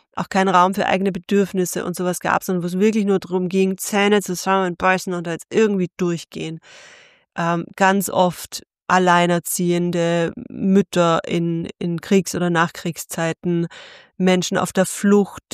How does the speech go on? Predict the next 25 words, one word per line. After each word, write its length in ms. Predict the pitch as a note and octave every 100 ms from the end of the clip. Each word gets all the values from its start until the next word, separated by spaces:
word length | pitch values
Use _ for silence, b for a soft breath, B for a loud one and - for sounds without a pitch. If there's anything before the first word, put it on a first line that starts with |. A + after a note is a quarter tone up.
| - -
Menschen, 440 | F#3 F#3 F3+ G3
die 160 | F#3 F#3+
in 140 | G3
den, 160 | F#3+ F#3+ -
im 180 | - F#3+
Krieg 460 | - A3+ A3+ -
waren 280 | F3+ F3 F3+
und 200 | - F#3
irgendwie 260 | - F#3+ F#3
kämpfen 420 | - G3 F#3 F#3+
mussten, 280 | F3+ F3+ F#3
obwohl 280 | F3 F3 F#3
sie 100 | F3+
eigentlich 180 | F3+
schon 100 | E3+
keine 220 | F3+ F#3 F3+
Kräfte 420 | - F#3+ - F#3+
mehr 240 | F3 D#3+
hatten, 380 | E3 - F#3 F3 B B B B B B -
Menschen 560 | F#3 F#3 G3 G3 F#3+ -
mit, 600 | - - - - F#3+ F#3+ - - -
mit 260 | F#3 F3+ - F3+ -
Hunger, 560 | A#3 A3+ G#3+ G#3 G3 - _ _ _ - - -
Flucht, 520 | - G#3 A3 - -
Hunger, 600 | A3 A3 G#3+ G#3 G#3 G#3